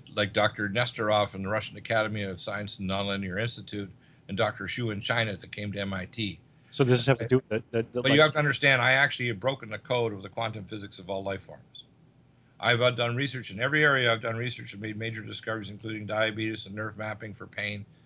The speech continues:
Speaker 1: the first and only technology in history called axon two scanning. Everything I've done, I've been persecuted over.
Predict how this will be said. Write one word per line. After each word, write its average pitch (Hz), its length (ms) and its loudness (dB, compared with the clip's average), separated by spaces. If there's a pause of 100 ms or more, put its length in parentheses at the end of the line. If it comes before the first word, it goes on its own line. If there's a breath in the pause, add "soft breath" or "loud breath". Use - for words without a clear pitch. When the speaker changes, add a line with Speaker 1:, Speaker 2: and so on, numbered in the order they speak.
(160 soft breath)
Speaker 1:
the - 60 -20
first 127 280 -6
and 110 80 -8
only 110 200 -4
technology 113 560 -4
in 92 80 -8
history 104 280 -6
called 92 240 -8
axon 101 360 -8
two 104 160 -10
scanning. 98 460 -8 (460 soft breath)
Everything 147 460 2
I've 131 220 4
done, 110 260 0 (160)
I've 104 140 -2
been 92 140 -6
persecuted 90 580 -12
over. 78 80 -16